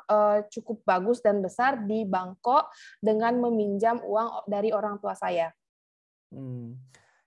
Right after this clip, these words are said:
Speaker 2: 그랬는데 <laughs> 그 사무실을 열고 나니까 이분이 그만뒀어요.
Speaker 1: Tapi setelah saya membuka kantor tersebut, orang yang tadi menyuruh saya untuk set up, eh, kantor itu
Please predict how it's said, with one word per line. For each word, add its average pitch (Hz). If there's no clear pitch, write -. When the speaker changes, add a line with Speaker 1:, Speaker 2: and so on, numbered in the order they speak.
Speaker 2:
그랬는데 185
<laughs> -
그 220
사무실을 294
열고 202
나니까 247
이분이 247
그만뒀어요. 220
Speaker 1:
Tapi 233
setelah 254
saya 233
membuka 220
kantor 233
tersebut, 226
orang 254
yang 254
tadi 226
menyuruh 240
saya 233
untuk 226
set 220
up, 220
eh, 208
kantor 240
itu 240